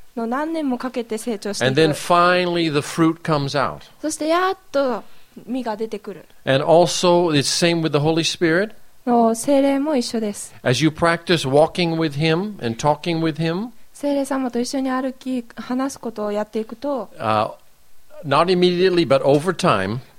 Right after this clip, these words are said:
Speaker 1: すぐにじゃないけど、時間をかけて徐々に徐々に、
Speaker 2: your personality starts to change.
Speaker 1: 私たちの性格っていうのが変えられていく。
Speaker 2: You start to experience peace you didn't have before.
Speaker 1: 今までになかったような平安を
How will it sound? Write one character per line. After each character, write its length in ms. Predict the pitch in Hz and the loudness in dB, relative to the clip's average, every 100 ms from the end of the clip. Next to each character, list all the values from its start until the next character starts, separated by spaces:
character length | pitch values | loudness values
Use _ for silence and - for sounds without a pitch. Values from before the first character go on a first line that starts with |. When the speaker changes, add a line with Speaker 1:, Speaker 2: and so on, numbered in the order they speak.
| - | -8
Speaker 1:
す 160 | 311 | -4
ぐ 100 | 392 | -2
に 100 | 302 | -2
じ 60 | 226 | -2
ゃ 80 | 226 | -2
な 140 | 247 | -2
い 80 | 233 | -2
け 100 | 233 | -2
ど、 200 | 269 233 | 0 0
時 180 | 208 254 | -2 -8
間 220 | 277 294 | -8 -6
を 40 | |
か 140 | 294 285 | -4 -4
け 120 | 254 | -6
て 120 | 226 | -8
徐 160 | 208 262 | -8 -6
々 140 | 247 | -6
に 100 | 208 | -8
徐 140 | 202 233 | -8 -8
々 120 | 220 | -4
に、 60 | |
Speaker 2:
your 140 | 143 147 143 | -2 -2 0
personality 760 | 170 160 175 160 139 120 120 | 0 2 2 2 4 2 0
starts 420 | 117 - 127 120 - | -2 0 0 0 -4
to 80 | 120 | -4
change. 500 | - 117 78 71 - | -2 -2 -2 -6 -6
Speaker 1:
私 160 | 277 | -4
た 140 | 285 262 | -4 -4
ち 100 | 226 | -6
の 120 | 220 | -6
性 240 | - 262 | -4 -4
格 280 | 262 269 339 | -4 -6 -8
っ 40 | |
て 160 | 330 269 | -6 -4
い 40 | |
う 60 | 240 | -2
の 160 | 220 220 | -4 -2
が 180 | 277 240 - - - - | -4 -6 -18 -20 -20 -16
変 160 | - 233 | -8 -6
え 40 | |
ら 120 | 220 202 | -6 -6
れ 100 | 196 | -8
て 120 | 190 | -12
い 60 | |
く。 180 | 131 180 | -12 -6
Speaker 2:
You 180 | 113 113 | -2 0
start 420 | 113 - 139 131 | -2 0 2 2
to 80 | 131 | 0
experience 600 | 107 - 143 131 120 - - | -2 -2 0 0 0 -4 -4
peace 420 | 175 110 - 107 | -2 -2 -4 -6
you 60 | |
didn't 220 | 101 107 110 | -4 -4 -2
have 220 | 113 95 | -4 -2
before. 460 | 101 - 113 80 - - | -6 -4 -4 -6 -10 -10
Speaker 1:
今 200 | 254 269 | -4 -2
ま 120 | 311 349 | -2 -2
で 80 | |
に 80 | 294 | -2
な 100 | 294 | -4
か 120 | - | -6
っ 40 | 403 | -6
た 100 | 277 | -4
よ 100 | 233 | -2
う 40 | |
な 140 | 226 233 | -2 -4
平 380 | 226 247 247 | -4 -4 -2
安 220 | 233 247 359 | -2 -2 -2
を 220 | 285 | -4